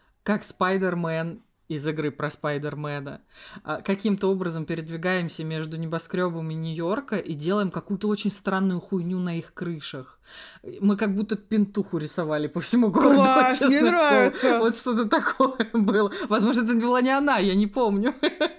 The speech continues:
Speaker 1: Так, ам, а Prodigy можно?
Speaker 2: Все, что хочешь.
Speaker 1: Invaders Must Die. Я бы прям пол пробила пятками под эту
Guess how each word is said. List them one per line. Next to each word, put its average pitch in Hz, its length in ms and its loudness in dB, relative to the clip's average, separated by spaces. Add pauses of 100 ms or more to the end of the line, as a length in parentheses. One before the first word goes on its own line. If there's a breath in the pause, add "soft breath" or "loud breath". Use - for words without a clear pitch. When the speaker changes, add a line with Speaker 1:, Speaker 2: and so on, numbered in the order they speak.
(800 loud breath)
Speaker 1:
Так, 190 500 -2
ам, 196 640 -2 (260)
а 190 80 -4
Prodigy 175 560 -4
можно? 190 560 -4 (160)
Speaker 2:
Все, 202 160 -2
что 214 220 -4
хочешь. 208 760 -4 (160)
Speaker 1:
Invaders 196 720 0
Must 180 300 -4 (100)
Die. 165 460 -6 (260)
Я 190 200 -2
бы 190 100 0
прям 196 280 -2
пол 202 420 0
пробила 170 500 -2
пятками 151 560 -6
под 147 220 -10
эту 143 180 -10